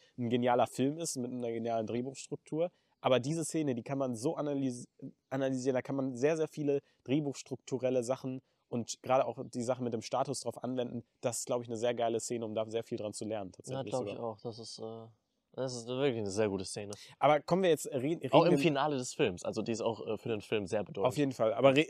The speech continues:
Speaker 1: reden wir nicht so snobbig darüber. Lass uns mal ein bisschen mehr wieder runterkommen.
Speaker 2: Ja.
Speaker 1: Und, ähm, allein schon die Idee, so sieben Todsünden, da kommt so ein Mörder im dreckigen New York.
Speaker 2: Kann ich auch gerne mal alle vorlesen, wenn du
Speaker 1: Und
Speaker 2: möchtest.
Speaker 1: die sieben Todsünden.
Speaker 2: Ja.
Speaker 1: Ja,
Speaker 2: Das ist
Speaker 1: das
Speaker 2: einmal
Speaker 1: doch mal.
Speaker 2: Hochmut, Habgier, äh,
Speaker 1: Mhm.
Speaker 2: Wollust,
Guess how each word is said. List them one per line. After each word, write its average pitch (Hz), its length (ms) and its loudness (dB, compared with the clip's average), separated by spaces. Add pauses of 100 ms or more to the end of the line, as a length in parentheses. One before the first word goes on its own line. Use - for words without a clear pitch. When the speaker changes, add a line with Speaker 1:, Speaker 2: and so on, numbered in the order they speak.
Speaker 1:
reden 165 240 8
wir 156 60 6
nicht 151 160 0
so 139 100 0
snobbig 135 480 0
darüber. 104 420 4
Lass 131 180 0
uns 139 120 -2
mal 135 80 2
ein 123 80 0
bisschen 135 280 0
mehr 123 240 2
wieder 120 160 4
runterkommen. 117 680 0
Speaker 2:
Ja. 117 200 -12 (160)
Speaker 1:
Und, 127 360 0
ähm, 127 320 0 (1040)
allein 156 280 6
schon 165 160 2
die 156 120 -2
Idee, 120 440 2 (100)
so 123 240 -4
sieben 143 400 -4
Todsünden, 147 460 -4
da 131 80 -2
kommt 139 200 -6
so 135 80 -2
ein 120 120 -2
Mörder 135 260 2
im 120 80 0
dreckigen 123 440 -4
New 127 100 0
York. 123 400 6
Speaker 2:
Kann 127 100 -12
ich 123 80 -2
auch 127 40 -2
gerne 135 180 -2
mal - 60 -2
alle 123 140 -2
vorlesen, 104 520 -4
wenn 107 100 -8
du 123 60 2
Speaker 1:
Und 127 100 4
Speaker 2:
möchtest. 113 300 -6
Speaker 1:
die 120 100 -6
sieben 143 180 2
Todsünden. 117 400 -2
Speaker 2:
Ja. 120 80 -2 (320)
Speaker 1:
Ja, 120 180 2
Speaker 2:
Das 110 120 -6
ist - 60 -8
Speaker 1:
das 123 80 0
Speaker 2:
einmal 117 100 2
Speaker 1:
doch - 80 -12
mal. 131 60 6
Speaker 2:
Hochmut, 170 420 0
Habgier, 156 580 -6
äh, 110 300 -2
Speaker 1:
Mhm. 117 200 -4
Speaker 2:
Wollust, 185 640 0